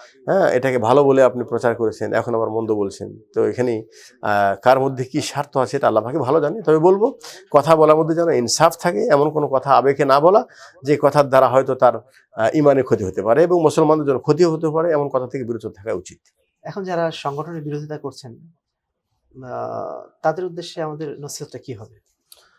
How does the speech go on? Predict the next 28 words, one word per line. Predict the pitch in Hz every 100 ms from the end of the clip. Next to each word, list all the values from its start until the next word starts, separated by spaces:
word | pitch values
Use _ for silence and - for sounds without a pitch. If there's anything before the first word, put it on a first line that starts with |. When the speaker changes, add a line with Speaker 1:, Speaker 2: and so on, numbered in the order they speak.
| _ _ _
Speaker 1:
জি, | 113 117 90
তো | -
তাদের | 127 151 180
উদ্দেশ্যে | 170 170 151
আমরা | 147
বলবো | 131 127 107
যে | 98
আমরা | 110 135
তো, | 127 135 - _
উম, | 101 - 92
মানে, | 101 101
সংগঠন | - 123 127 131
করা | 127 120 120 113 -
কোনো | 113 107 -
ফরজ | 117 120 107 -
বা | 104
ওয়াজিব | 101 104 98 104 _ _ _ _ _ _ _ -
বা |
জান্নাতে | 98 113 117 120 117 110
যাওয়ার | 113 117
জন্য | 113 117
তাকে | 117 117
অবশ্যই | 110 120 123
সংগঠন | 113 117 117 120
করতে | 117 123 -
হবে, | 110 113
এরকম | 143 143 143
কোনো | 139